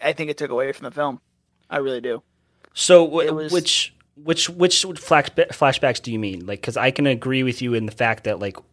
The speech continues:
Speaker 1: The
Speaker 2: showing
Speaker 1: beginning one.
Speaker 2: the, the beginning one?
Speaker 1: I think the beginning one was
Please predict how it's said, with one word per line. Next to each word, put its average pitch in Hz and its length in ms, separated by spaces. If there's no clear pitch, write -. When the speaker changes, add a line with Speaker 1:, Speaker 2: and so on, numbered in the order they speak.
Speaker 1:
The 120 100
Speaker 2:
showing 131 340
Speaker 1:
beginning 110 220
one. - 200
Speaker 2:
the, 123 200
the 120 120
beginning 120 320
one? 202 220
Speaker 1:
I 160 160
think 143 140
the 131 60
beginning 117 440
one 113 160
was 107 260